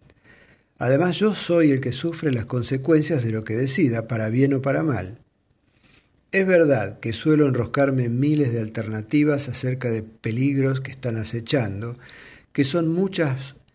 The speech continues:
veces altamente improbables. Es verdad que esa eterna preocupación por lo que pueda pasar me torna un ser introspectivo y serio, pero ese es mi estilo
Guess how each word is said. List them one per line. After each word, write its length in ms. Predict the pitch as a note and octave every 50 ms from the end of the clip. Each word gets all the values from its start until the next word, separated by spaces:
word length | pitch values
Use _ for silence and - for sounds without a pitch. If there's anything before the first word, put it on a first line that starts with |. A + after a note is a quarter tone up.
| _ _
veces 520 | - A#2+ D3+ E3+ D#3+ C3 - C#3+ B2 - -
altamente 680 | E3 D#3+ F3 E3 D#3+ D3+ C3 C3+ C#3 C#3+ D3+ D3 C#3+ D3
improbables. 1120 | C3+ B2+ A#2+ - - A#2+ A2 A#2+ C#3 C3+ A#2 G2+ G2 F#2+ F#2+ F2 - - - - - - _ _ _ - - - - - - - _ _ _
Es 180 | - E3+ F#3 F#3
verdad 640 | F#3 F3+ D#3 D3 C3+ B2+ A2+ F2+ - F#2+ G#2+ - _ _ _ _ _ _ _ _ _ _
que 220 | - - C3 D3 E3
esa 180 | E3+ D#3 -
eterna 440 | B2+ A#2 C3 C3+ B2+ A#2+ B2 A#2+ A2
preocupación 640 | - A#2+ A2 - A#2 G#2 G2+ A#2 A#2 - D#3 C#3+ C3
por 120 | C3+ B2
lo 140 | G#2+ A2 G#2+
que 100 | G#2+ G#2+
pueda 380 | G#2+ - D3 D3 C#3 B2+ A#2+ C3
pasar 480 | - A2 - - C#3 D3 D#3 D3+ - -
me 160 | C3 B2 B2
torna 400 | B2 - - D3 C#3+ C#3+ C#3 B2+
un 100 | B2 A#2+
ser 200 | - - C3+ A#2+
introspectivo 800 | A2+ A2 A2 A2 A2 G2+ - - A#2+ - - D3+ D#3 E3+ E3+ D#3
y 40 |
serio, 560 | C3 - - B2+ G#2+ F#2+ F#2+ F#2 F#2+ F#2+ G#2 - _ _ _ _ _ _ _ _ _
pero 160 | - C3+ C3
ese 220 | D3+ E3+ E3 - D#3
es 100 | B2+ B2+
mi 80 | C3+
estilo 640 | C3 C3 - - - G#3+ D#3 C3 C3 C3 C#3 - -